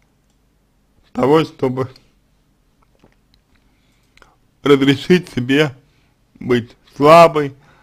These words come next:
разрешить себе получать поддержку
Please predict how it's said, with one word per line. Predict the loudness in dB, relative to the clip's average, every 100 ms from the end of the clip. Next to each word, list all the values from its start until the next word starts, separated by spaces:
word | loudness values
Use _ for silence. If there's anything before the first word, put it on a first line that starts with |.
| _ _ _
разрешить | -8 -6 -2 -2 -4 -8 -8 -8
себе | -14 -10 -6 -4 -4 -4 -10 _ _ _ -8
получать | -6 -6 -10 -2 -2 -2 -8 _ _ _ _ _ _ _ _
поддержку | -6 -2 0 0 0 -10 -12